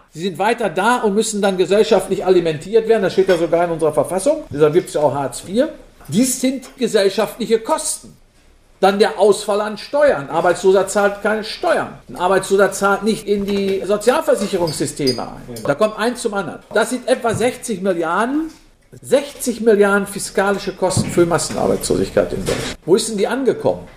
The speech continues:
Ja, die ist angekommen auf dem Konto Staatsverschuldung.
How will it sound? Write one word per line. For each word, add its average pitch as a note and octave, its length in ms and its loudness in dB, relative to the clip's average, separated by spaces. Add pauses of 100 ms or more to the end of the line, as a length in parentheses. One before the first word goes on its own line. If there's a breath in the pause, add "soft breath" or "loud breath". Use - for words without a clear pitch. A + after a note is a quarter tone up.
Ja, D#3 100 4
die C#3+ 80 -2
ist C3+ 180 -4
angekommen D#3 720 0 (120)
auf C3 140 -6
dem D3 180 2
Konto C3+ 300 0
Staatsverschuldung. - 760 -2